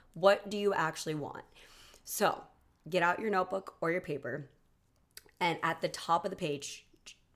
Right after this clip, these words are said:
put down in all caps, "What do I want?" And just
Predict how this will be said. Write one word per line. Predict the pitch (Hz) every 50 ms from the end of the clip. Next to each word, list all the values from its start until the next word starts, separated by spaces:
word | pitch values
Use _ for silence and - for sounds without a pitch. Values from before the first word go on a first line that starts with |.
| _ _
put | - - 190 185
down | 180 190 175 180 175
in | 156 -
all | 160 147 151 156
caps, | - - - - - - - - - -
"What | - 147 156 170 196 233 - - - -
do | - 160 160 160 156 151 - -
I | 123 135 135 123 143 151
want?" | 139 - - - - - - - - - - _ _ _ _ _ _ - - - - _ _ _ -
And | 165 170 170 156
just | 170 165 160 151 - -